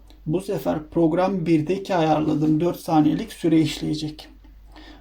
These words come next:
Ve daha sonra tetik süresi tekrar yenilenecek. Tetik adeti ve yine aynı şekilde iki saniyeler, iki saniyelik aralarla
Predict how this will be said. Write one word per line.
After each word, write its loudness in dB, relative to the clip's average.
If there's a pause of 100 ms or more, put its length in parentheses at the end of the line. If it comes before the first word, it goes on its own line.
(120)
Ve -2
daha 2
sonra -2
tetik -8
süresi -4
tekrar -2
yenilenecek. 0
Tetik -6
adeti -2 (380)
ve 0
yine -2
aynı 4
şekilde -6
iki -8
saniyeler, 0 (260)
iki -12
saniyelik 0
aralarla 2